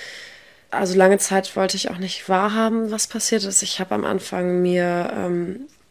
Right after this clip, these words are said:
Geschichten einfallen lassen, um, keine Ahnung, dass meine Mutter nicht tot wäre, aber sie wäre irgendwie Superagentin geworden und hätte ihren Tod faken müssen. Das war in den ersten paar Wochen, hab ich versucht, mir das zu erklären,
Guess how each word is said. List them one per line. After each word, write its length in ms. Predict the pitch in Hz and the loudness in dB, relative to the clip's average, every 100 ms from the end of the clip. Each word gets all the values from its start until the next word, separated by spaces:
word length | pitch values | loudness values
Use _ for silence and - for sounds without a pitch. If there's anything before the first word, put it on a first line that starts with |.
| - | 0
Geschichten 500 | 196 226 208 - 220 | 4 4 2 -2 0
einfallen 480 | 185 190 - 190 190 | 2 2 2 2 2
lassen, 680 | 180 - 196 190 190 214 | 0 -2 0 2 0 -2
um, 560 | - 202 190 180 - - _ _ _ _ - - | -4 -2 -2 -2 -6 -8 _ _ _ _ -16 -8
keine 200 | - 185 | -4 -2
Ahnung, 260 | - 185 180 | 0 -2 -2
dass 120 | 190 | 0
meine 140 | 185 | 0
Mutter 240 | 185 190 190 | 2 2 0
nicht 180 | 185 | 0
tot 280 | - 196 185 | -4 -6 -2
wäre, 320 | 185 180 180 | 0 0 0
aber 400 | 170 165 180 180 - - - - | -2 -2 -2 -2 -8 -18 -20 -18
sie 240 | - 180 | -8 -4
wäre 240 | 170 175 202 | 0 2 2
irgendwie 280 | 185 175 180 | 0 -2 -4
Superagentin 640 | 180 202 202 190 185 190 | -4 -2 2 2 4 2
geworden 260 | 180 180 180 | 2 0 0
und 60 | |
hätte 160 | 175 - | -2 -4
ihren 180 | - - | -6 -6
Tod 240 | - 190 | -10 -8
faken 360 | - 190 196 190 | -2 -2 0 0
müssen. 260 | 196 202 | 0 -2
Das 140 | 180 180 | -2 -2
war 60 | |
in 60 | 175 | 0
den 60 | 196 | 0
ersten 200 | 175 185 | -2 -4
paar 200 | 185 160 | -4 -2
Wochen, 280 | 185 202 190 | -2 -2 -2
hab 100 | 180 | -4
ich 100 | - | -4
versucht, 480 | 190 180 - - | -4 -4 -10 -10
mir 100 | - | -6
das 180 | 185 - | -4 -2
zu 80 | - | -2
erklären, 460 | 208 - 185 185 | -6 -4 -2 0